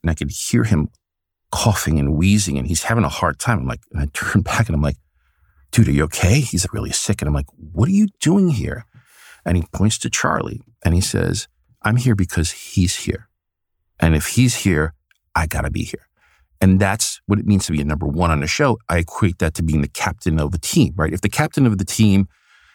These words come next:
is late at night, not getting park in time, whatever it may be,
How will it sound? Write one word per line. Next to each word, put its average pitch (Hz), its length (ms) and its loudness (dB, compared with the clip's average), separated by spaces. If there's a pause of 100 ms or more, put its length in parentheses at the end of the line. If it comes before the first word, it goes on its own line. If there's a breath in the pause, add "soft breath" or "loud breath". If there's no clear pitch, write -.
(160 soft breath)
is 90 460 2 (140)
late 135 220 4
at - 100 -4
night, 120 560 4
not 87 220 -2
getting 80 240 -2
park - 360 -2
in 120 120 2
time, 110 280 2
whatever 107 180 2
it 107 60 6
may 92 120 4
be, 90 280 0